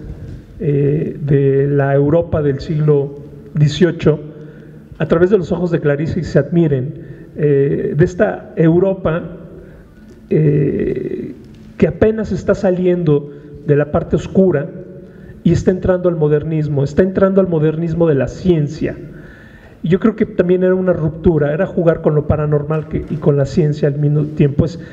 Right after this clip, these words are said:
es, eh, la confro-, es uno de los temas también muy importantes del libro, la confrontación de la fantasía contra la ciencia. Y, y eso es también, eh, uno de los conflictos que traté de poner en el libro.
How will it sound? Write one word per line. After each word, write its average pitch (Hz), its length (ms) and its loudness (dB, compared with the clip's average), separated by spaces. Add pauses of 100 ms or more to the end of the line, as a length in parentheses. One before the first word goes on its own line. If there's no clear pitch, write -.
(1160)
es, - 340 0 (420)
eh, 175 280 2
la 170 180 2
confro-, 180 280 2
es 202 160 2
uno 226 160 4
de 208 60 2
los - 140 -2
temas 180 220 0
también 156 440 -2
muy 165 160 2
importantes 156 480 -2
del 143 100 4
libro, 143 180 2
la 147 100 -2
confrontación 165 640 2 (680)
de 156 100 2
la 147 100 2
fantasía 165 560 0
contra 143 320 0
la 135 120 2
ciencia. 139 540 0 (560)
Y, 180 280 0 (500)
y 180 200 6
eso 202 380 0
es 175 220 -2
también, 151 640 0
eh, 147 840 2
uno 165 240 4
de 156 60 2
los - 140 0
conflictos 151 540 -2
que 139 140 -2
traté 143 420 -2
de 139 100 4
poner 143 320 0
en 131 120 2
el 127 100 2
libro. 123 260 4